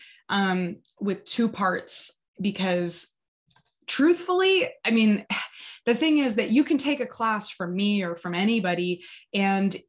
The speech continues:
if you don't have automatic reactions, and if you don't fix your fossilized errors with grammar, you know, that's not gonna change your score. So really the heart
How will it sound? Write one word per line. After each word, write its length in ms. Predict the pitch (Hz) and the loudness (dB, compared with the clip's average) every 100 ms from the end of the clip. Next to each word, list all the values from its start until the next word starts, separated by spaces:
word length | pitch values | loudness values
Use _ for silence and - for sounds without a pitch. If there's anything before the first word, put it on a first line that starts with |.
| - | -2
if 260 | 214 - | -2 0
you 600 | 202 208 247 254 247 220 170 | 0 0 0 0 -2 -6 -8
don't 560 | 214 190 233 247 - - - | -4 0 0 -2 -6 -8 -8
have 560 | - 208 214 196 180 - | -2 0 2 0 -2 -6
automatic 500 | 190 190 196 180 180 180 | -4 -2 0 0 -2 -8
reactions, 720 | 175 190 208 - 170 170 175 | -6 -4 -4 -6 -8 -8 -4
and 120 | 180 | -4
if 140 | 175 | 0
you 160 | 208 226 | 2 2
don't 500 | - 185 214 226 - - - _ | 2 2 4 2 -2 -10 -20 _
fix 480 | - 254 294 - - | -2 0 0 -2 -6
your 140 | 180 | -6
fossilized 640 | 180 190 185 190 180 185 - | -4 -4 -4 -4 -4 -4 -4
errors 340 | 190 196 185 | -4 -4 -6
with 180 | 180 180 | -10 -8
grammar, 540 | 180 202 208 175 170 - - | -4 0 2 0 -4 -10 -8
you 120 | 196 | -2
know, 160 | 190 175 - | -2 -2 -2
that's 280 | 214 214 - | -2 -2 0
not 240 | 240 208 | -2 0
gonna 160 | 233 220 | -2 -2
change 320 | 220 202 196 | -2 -2 -2
your 100 | 180 | -4
score. 420 | - - 190 170 | -12 -6 -4 -4
So 380 | 170 - 190 180 214 | -4 -2 0 0 0
really 360 | 214 269 254 | 2 2 2
the 140 | 208 190 | 0 -4
heart 640 | - - 247 240 - | -6 -2 -2 -2 -4